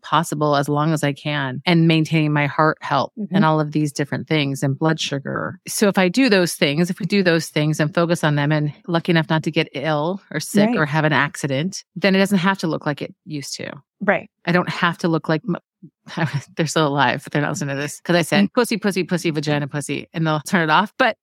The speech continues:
Speaker 1: I mean,
Speaker 2: <laughs>
Speaker 1: right? Like my mom is super frail for her
Speaker 2: Yeah.
Speaker 1: age. It's ridiculous how much she has wasted in just the last ten years. And I look at it and I think, "Well, she's only twenty years older than me." So am I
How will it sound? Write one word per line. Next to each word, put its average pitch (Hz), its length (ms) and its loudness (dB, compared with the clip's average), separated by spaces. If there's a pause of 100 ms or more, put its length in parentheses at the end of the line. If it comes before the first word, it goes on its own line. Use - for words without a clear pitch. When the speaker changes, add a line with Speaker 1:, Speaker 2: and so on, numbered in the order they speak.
Speaker 1:
I 247 160 4
mean, 240 180 0
Speaker 2:
<laughs> 226 40 -10
Speaker 1:
right? 233 280 2
Like 226 120 0
my 240 160 2
mom 262 300 2
is 208 140 0
super 277 340 -2
frail 247 460 0
for 208 160 -2
her 196 200 0
Speaker 2:
Yeah. 190 240 4
Speaker 1:
age. 165 120 -6
It's - 140 -6
ridiculous 226 760 0
how 175 600 0
much 180 240 2
she - 240 -4
has 160 180 -4
wasted 147 580 -2
in 151 140 -4
just 156 200 -8
the 160 60 -2
last 151 280 0
ten 151 220 -4
years. 147 480 -6
And 165 100 2
I 160 80 2
look 185 260 2
at 165 60 4
it 156 80 2
and 156 100 0
I 151 60 0
think, 156 200 -4
"Well, - 80 -8
she's - 180 -4
only 202 140 4
twenty 180 300 2
years 156 220 0
older 147 160 -6
than 135 120 -6
me." 135 240 -8 (120)
So 156 440 2 (200)
am 165 180 2
I 156 160 2